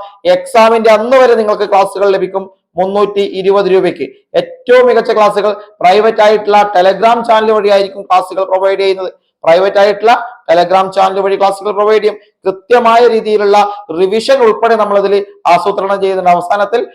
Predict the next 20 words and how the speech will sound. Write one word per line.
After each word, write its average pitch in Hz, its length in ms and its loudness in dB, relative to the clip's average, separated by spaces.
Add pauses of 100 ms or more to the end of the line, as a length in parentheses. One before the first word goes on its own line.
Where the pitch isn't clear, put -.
(220)
റിവിഷൻ 196 380 -4
ക്ലാസ് 202 220 0
എന്ന 196 140 -6
രീതിയിൽ 190 340 -4
പോലും 190 220 -2
നിങ്ങൾക്ക് 185 420 -4 (260)
ലഭിക്കുന്നതായിരിക്കും. 185 720 0 (200)
സിലബസ് 226 640 2
പക്ക 226 300 0 (100)
കവർ 214 200 2
ചെയ്യുന്ന 214 280 2
രീതിയിൽ 202 460 -2
തന്നെ, 160 200 -4 (260)
അതായത് 190 400 4 (1080)
എന്തും 214 500 -2 (200)
ഈ 196 140 -4
സിലബസ് 226 460 0
നമ്മൾ 226 180 0
കീറി 226 400 -2
മുറിച്ച് 214 420 0